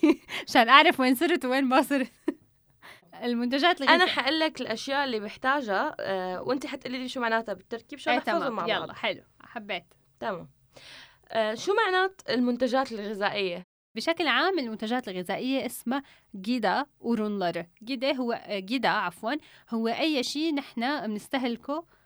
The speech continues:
Speaker 1: آه، وبناكله.
Speaker 2: جميل. هلأ الجبنة.
Speaker 1: الجبنة بينير.
Speaker 2: آه، اللبنة أو الجبنة المصفاية.
Speaker 1: لبنة نفسها.
Speaker 2: آه، أوكي، يعني ما كتير اختلف الموضوع.
Speaker 1: آه، حتى في ماركة اسمها لبنة على فكرة.
Speaker 2: حلو.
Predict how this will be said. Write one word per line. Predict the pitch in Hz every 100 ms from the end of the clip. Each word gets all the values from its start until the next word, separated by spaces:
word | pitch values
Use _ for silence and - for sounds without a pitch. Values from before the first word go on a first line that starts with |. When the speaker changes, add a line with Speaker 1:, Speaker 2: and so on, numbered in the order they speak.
| _ 180
Speaker 1:
آه، | 196 185
وبناكله. | 233 220 175 156 - - _ _ _ _ _ -
Speaker 2:
جميل. | 220 226 190 185
هلأ | 190 269 254
الجبنة. | 226 220 170 156 _ _ _ _ _ _ _ _ -
Speaker 1:
الجبنة | 196 196 262 269 247 277 339 - -
بينير. | 180 190 190 - _ _ _ - - _ - _ _ _
Speaker 2:
آه، | 202 202 190 190 190 185 185
اللبنة | 208 233 302 220 208 233
أو | - 196
الجبنة | 185 190 214
المصفاية. | 202 196 196 - 180 180 262 - -
Speaker 1:
لبنة | 214 214 208 190 180 _ _ -
نفسها. | 220 - - 185 - 370 -
Speaker 2:
آه، |
أوكي، | 339 269 381 277
يعني | 214 190
ما | 220
كتير | 247 233
اختلف | 196 - 208 190
الموضوع. | 185 185 185 196 170 269
Speaker 1:
آه، | 214 226 -
حتى | 262 277
في | 269 233
ماركة | 247 320 220
اسمها | - 190
لبنة | 185 180 160
على |
فكرة. | - - - _ _ -
Speaker 2:
حلو. | 202 285 247